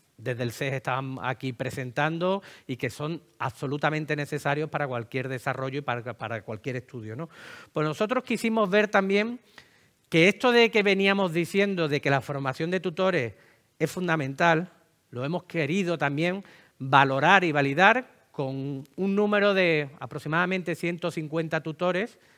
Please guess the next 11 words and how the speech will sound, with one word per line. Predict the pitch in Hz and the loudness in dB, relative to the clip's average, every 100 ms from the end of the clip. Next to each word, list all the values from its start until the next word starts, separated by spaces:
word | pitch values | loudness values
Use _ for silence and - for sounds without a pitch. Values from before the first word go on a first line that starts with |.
| _ _ - | _ _ -4
que | 156 139 | -2 -2
se | - | -2
habían | 110 120 160 175 | -4 0 -2 -2
formado, | 156 147 180 185 262 _ _ _ _ _ _ _ _ | -4 0 0 0 -4 _ _ _ _ _ _ _ _
y | 185 180 | 2 4
lo | 170 | 4
que | |
hicimos | 175 220 233 233 | 0 0 0 2
es, | 226 175 - _ _ _ _ _ _ | 2 0 -6 _ _ _ _ _ _
primero, | 156 165 196 185 135 - | -2 2 2 2 0 -6
eh, | 147 139 135 135 | -4 -2 0 -4